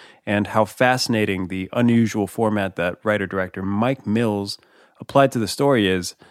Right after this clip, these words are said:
If you aren't familiar with the twenty sixteen comedy drama, the story's simple. A mother and two other women help raise her teenage boy. You know, they teach him how to live life with meaning, uh,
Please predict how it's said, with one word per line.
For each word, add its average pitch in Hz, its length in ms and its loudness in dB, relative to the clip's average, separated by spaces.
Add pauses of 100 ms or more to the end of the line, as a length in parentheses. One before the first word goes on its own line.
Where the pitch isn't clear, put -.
(380)
If 113 100 -6
you 151 120 8
aren't 202 160 4
familiar 170 340 6
with 147 100 2
the 107 60 -6
twenty 151 260 4
sixteen 139 520 0
comedy 127 680 2
drama, 117 640 2 (340)
the 110 220 2
story's 139 320 4
simple. 120 420 -2
A 104 80 -4
mother 110 340 2
and 104 220 -2
two 139 240 4
other 113 140 6
women 113 320 0
help 107 320 -2
raise 98 300 0
her 95 200 -4
teenage 117 520 0
boy. 120 280 0 (500)
You 147 60 2
know, 113 60 4
they 98 140 0
teach - 220 -4
him 98 60 -6
how 92 100 -6
to 92 80 -6
live 92 240 -8
life 101 240 -2
with - 180 -12
meaning, 147 760 6
uh, 95 300 0